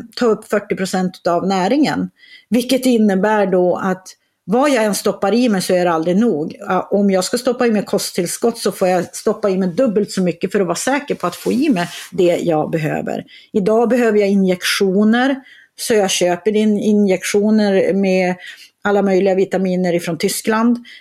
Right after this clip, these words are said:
eftersom inte Sverige kan hjälpa mig med det. Så jag har ju liksom gjort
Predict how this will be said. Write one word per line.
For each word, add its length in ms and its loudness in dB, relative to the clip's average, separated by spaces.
eftersom 580 -2
inte 300 0
Sverige 400 0
kan 160 -2
hjälpa 320 0
mig 220 2
med 120 2
det. 240 2
Så 140 -2
jag 140 2
har 280 0
ju 80 2
liksom 520 -2
gjort 420 2